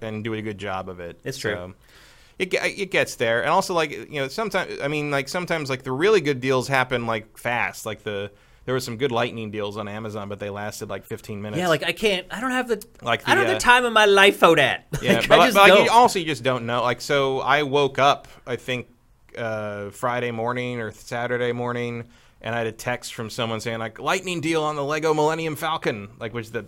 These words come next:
Speaker 1: huge crazy thing, and it was, it was on Lightning deal at, like, nine in the morning for four hundred dollars.
Speaker 2: Now, how much does it normally retail for?
Speaker 1: Eight hundred.
Speaker 2: Okay.
Speaker 1: So
Speaker 2: That's
Speaker 1: it's
Speaker 2: a
Speaker 1: ha-,
Speaker 2: good
Speaker 1: basically
Speaker 2: deal.
Speaker 1: half off. And
Speaker 2: Yeah.
Speaker 1: Lego doesn't go on sale
Speaker 2: Yeah, why
Speaker 1: very
Speaker 2: would it?
Speaker 1: often, you know?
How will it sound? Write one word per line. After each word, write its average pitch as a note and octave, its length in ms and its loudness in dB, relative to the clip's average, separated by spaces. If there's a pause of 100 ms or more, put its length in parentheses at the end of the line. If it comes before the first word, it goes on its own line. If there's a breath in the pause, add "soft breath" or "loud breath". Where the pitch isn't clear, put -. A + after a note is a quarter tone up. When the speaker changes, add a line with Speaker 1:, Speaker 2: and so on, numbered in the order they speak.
(140)
Speaker 1:
huge C3 460 -6 (260)
crazy B2+ 360 -8
thing, C3+ 200 -4
and B2+ 60 -4
it G#2+ 60 -6
was, A2 180 -8 (160)
it B2 60 -8
was G#2+ 180 -10
on A2+ 160 -6
Lightning C3 400 -4
deal C3 180 2
at, A#2+ 60 0
like, A2+ 140 -2
nine B2 280 -4
in B2 60 -6
the B2 60 -4
morning A#2 360 -4
for G#2+ 140 -12
four A#2 720 -2
hundred A2 280 -8
dollars. F2 560 -12
Speaker 2:
Now, C#3+ 100 -6
how D#3 60 2
much E3 180 0
does C3+ 120 -4
it B2+ 40 -10
normally C3+ 260 0
retail C#3 300 -4
for? C3 60 -4
Speaker 1:
Eight A2+ 120 0
hundred. F#2 420 -8
Speaker 2:
Okay. A2+ 260 -4
Speaker 1:
So - 100 -20
Speaker 2:
That's A2 80 -12
Speaker 1:
it's G#2+ 80 -4
Speaker 2:
a - 40 -6
Speaker 1:
ha-, B2+ 60 -10
Speaker 2:
good A#2+ 140 -6
Speaker 1:
basically B2 240 -2
Speaker 2:
deal. G#2 40 -10
Speaker 1:
half B2+ 240 0
off. G#2+ 180 2
And B2+ 120 0
Speaker 2:
Yeah. D#3+ 60 4
Speaker 1:
Lego A#3+ 240 8
doesn't F3 580 2
go D#3 140 6
on C#3+ 180 4
sale C#3 280 0
Speaker 2:
Yeah, D#3 240 6
why B2+ 220 6
Speaker 1:
very D3 120 6
Speaker 2:
would F#3+ 120 10
it? - 120 2
Speaker 1:
often, F#2+ 140 -10
you A#2 80 -4
know? A2 120 0